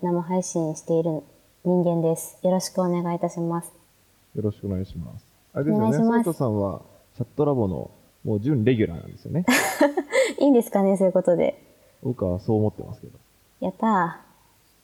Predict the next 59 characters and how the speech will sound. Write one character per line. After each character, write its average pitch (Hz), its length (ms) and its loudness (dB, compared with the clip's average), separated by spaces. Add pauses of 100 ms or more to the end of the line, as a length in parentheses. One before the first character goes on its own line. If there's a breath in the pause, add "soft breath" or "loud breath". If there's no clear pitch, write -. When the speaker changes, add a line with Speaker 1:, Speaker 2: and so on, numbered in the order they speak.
(200)
Speaker 1:
ー。 - 80 -4
準 - 120 2
レ 208 80 2
ギ 202 100 4
ュ - 20 4
ラ 175 140 2
ー - 20 -2
で 170 80 0
す。 170 60 2
Speaker 2:
あ、 - 20 2
四 - 0 -
月 - 0 -
か - 0 -
ら、 101 220 -2 (100)
四 208 120 -6
月 214 180 -4
か 131 80 -2
ら 104 80 -2
始 101 140 -2
め 95 100 -2
た - 80 -10
ん - 60 -14
で 92 100 -18
す - 80 -20
か？ - 80 -18 (560)
Speaker 1:
は 302 140 2
い、 277 100 4
四 - 200 -2
月 247 280 0
に 180 220 0 (540)
始 196 180 -2
め 196 100 2
ま 185 160 0
し - 60 -18
た。 - 220 -2 (140)
Speaker 2:
ち - 40 -2
ょ 175 80 2
う 180 40 0
ど 160 120 0
ボ 143 140 0
ブ 160 120 0
セ 156 140 -4
キ 156 80 -4
ュ - 20 0
リ 151 60 -2
テ 147 100 -6
ィ 147 80 0
ラ 143 100 0
ボ 104 120 0
も 92 120 -4
四 - 140 -8
月 107 220 -2
か - 80 -4
ら - 80 -8
始 101 180 -8
め 90 80 -6
た 85 100 -10
の 80 140 -12
で。 80 160 -12